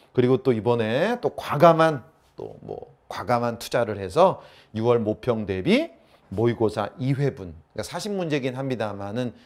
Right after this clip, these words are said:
실전 유월 모평 대비로는 최고죠, 뭐. 오케이? 요거 넣어놨으니까 여러분들 자기 실력 역시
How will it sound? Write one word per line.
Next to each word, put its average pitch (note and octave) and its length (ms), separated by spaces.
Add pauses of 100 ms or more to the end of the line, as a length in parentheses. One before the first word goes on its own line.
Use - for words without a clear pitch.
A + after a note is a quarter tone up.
(140)
실전 G3 600
유월 C#3+ 240
모평 B2 400
대비로는 G2+ 500 (640)
최고죠, D3+ 460
뭐. F#2+ 120 (340)
오케이? D3 540 (280)
요거 G2 140
넣어놨으니까 G2 680
여러분들 G#2 520 (260)
자기 G#2 260
실력 F#2+ 420
역시 F#2 220